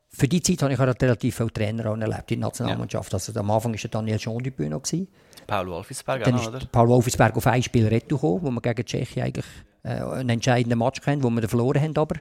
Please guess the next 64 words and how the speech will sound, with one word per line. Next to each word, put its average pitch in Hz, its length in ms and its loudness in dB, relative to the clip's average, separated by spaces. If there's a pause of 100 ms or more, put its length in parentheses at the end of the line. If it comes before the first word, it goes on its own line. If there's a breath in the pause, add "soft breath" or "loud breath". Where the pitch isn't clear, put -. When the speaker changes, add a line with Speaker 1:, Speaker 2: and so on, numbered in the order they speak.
(160)
Speaker 1:
oder 117 180 -4
unentschieden, 147 440 -4 (380 soft breath)
weiss 127 180 -10
ich 139 80 -8
nicht, 143 100 -10 (120)
da - 120 -8
weiss 120 120 -6
ich 123 80 -12
nicht 131 100 -8
mehr 135 80 -8
so 131 80 -8
genau. 135 300 -2
Und - 180 -4
dann 143 260 0
ist 131 100 -6
ja 131 80 -4
schon 143 260 -4
der 147 360 0
Uli 147 220 0
Stielicke 139 360 0
gekommen. 104 280 -6 (500 soft breath)
Und 120 140 -2
beim 123 180 4
Uli 160 200 4
Stielicke - 380 0
ist - 140 -4
dann 139 80 -6
schon 151 160 -2
einmal 147 200 2
auch 147 280 6
wieder 139 160 2
ein 135 120 0
Schub 139 280 -2
gegangen, 95 320 0 (200)
da - 80 -10
muss 117 120 -2
man 107 80 -4
sagen. 104 320 0 (320 loud breath)
Aber 123 220 4
was 139 100 2
natürlich 139 240 4
dort 160 240 -2
zu 139 80 0
der 135 80 2
meiner 160 300 0
Zeit - 340 0
war, 170 160 0
wo 139 80 0
ich 135 140 0
gespielt - 420 4
habe, 165 180 -4 (300 loud breath)
bis - 340 2
halt 127 260 4
an 110 120 2
die 123 60 -6
W 135 140 4
M 135 440 0
Amerika, 135 540 2 (160 soft breath)
hat 110 140 -4
sich - 120 -4
die - 80 -8
Schweiz 117 220 0
nie 117 120 0
qualifiziert - 800 -6